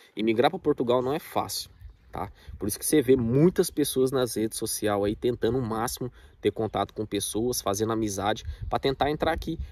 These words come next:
pra conseguir tirar um nif, pra começar um pão, né? O nif hoje, ele é, ele é um passo muito importante. E até saiu uma matéria essa semana, que eu, eu falo sempre pra vocês que eu não gosto de ficar divulgando,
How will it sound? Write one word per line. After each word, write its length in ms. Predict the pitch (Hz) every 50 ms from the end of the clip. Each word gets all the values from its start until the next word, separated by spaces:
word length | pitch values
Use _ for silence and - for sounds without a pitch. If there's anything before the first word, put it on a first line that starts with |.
| - -
pra 100 | - 151
conseguir 380 | - 180 180 - 170 165 180
tirar 220 | 185 - 160 143 135
um 80 | 127
nif, 260 | 113 117 139 - - -
pra 140 | - -
começar 440 | - - 349 370 349 - - 302 330
um 140 | 359 403 359
pão, 260 | - - - 226 254
né? 180 | 220 208 214 220 165
O 160 | 117 117 127 139
nif 300 | 139 170 233 - - 170
hoje, 200 | 165 175 175 180
ele 80 | 170 170
é, 80 | 175 - - - - -
ele 140 | - 117 127
é 40 | 139
um 120 | 151 165
passo 340 | 156 _ - 156 160 - - 156
muito 200 | 156 160 - 180
importante. 640 | 175 - 190 190 170 - 123 120 110 - - - - _ _ - - _ - _ _ _ _ _ _ _ _ -
E 120 | - 104
até 360 | 107 110 - 127 131 135 135 127
saiu 340 | 120 127 120 - 113 110
uma 120 | 117 120 120
matéria 320 | 117 113 - - 107 107
essa 140 | 117 - -
semana, 440 | - - 117 104 104 107 113 120 110 - - - - _ _
que 60 | -
eu, 100 | 107 107 -
eu 120 | 120 123 110
falo 240 | - - 117 117
sempre 220 | 117 - - 131 -
pra 80 | -
vocês 300 | 135 123 113 - 113 104
que 80 | - -
eu 20 |
não 140 | 120 135 135
gosto 240 | 113 117 120 139 139
de 60 | 117 -
ficar 180 | - - 113
divulgando, 500 | 110 107 104 101 104 101 104 110 113 139